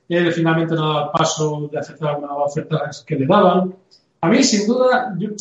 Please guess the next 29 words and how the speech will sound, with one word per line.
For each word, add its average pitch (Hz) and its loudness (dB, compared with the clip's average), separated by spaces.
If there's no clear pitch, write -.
yo 277 2
creo 226 2
que 160 2
no 175 0
es 185 -2
una 170 -4
jugada 165 0
bien 165 -4
hecha - -6
por 147 -2
él, - 0
sin 277 -2
conocer 208 0
las, 147 -2
las 156 0
cosas 220 2
que 170 -2
pueda 175 2
haber 165 0
por 165 -4
detrás 165 -2
de 160 -2
esta - -6
decisión, 208 0
que 156 -8
muchas 156 -8
veces 180 -6
son, 160 -2
eh, 147 0